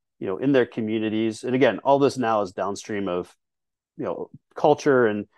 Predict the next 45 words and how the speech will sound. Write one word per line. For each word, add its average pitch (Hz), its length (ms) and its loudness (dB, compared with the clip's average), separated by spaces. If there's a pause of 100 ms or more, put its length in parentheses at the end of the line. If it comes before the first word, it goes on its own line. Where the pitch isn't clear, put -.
(240)
larger 156 300 6
trends 123 500 0
and 98 240 -6
institutions 113 680 -4
that 107 100 -2
have, 92 260 -4 (400)
you 117 80 2
know, 107 80 4
been 117 140 2
absorbed 107 540 2
by 98 340 0 (1300)
progressives. 170 720 0 (760)
But 156 360 2
if 160 160 2
you're, 185 320 8
if 135 120 -4
you're, 156 460 4 (260)
you 160 100 -2
know, 113 120 2
I - 60 -6
think 165 180 0
if 139 140 -2
you're 110 400 -2 (1120)
DeSantis, 196 460 2
I 151 40 4
think 170 220 4
you 151 80 2
start, 139 320 2 (440)
you 226 100 0
know, 143 120 4
sort 160 220 2
of - 20 -2
as 117 100 -6
you 147 140 2
outlined, 131 380 2
start 196 260 2
with 185 140 -4
where 170 100 -4
you're 147 160 -6
strong 170 360 -2
and 120 100 -4
build 131 180 2
out 135 220 0
from 98 120 -14
there. 117 300 -8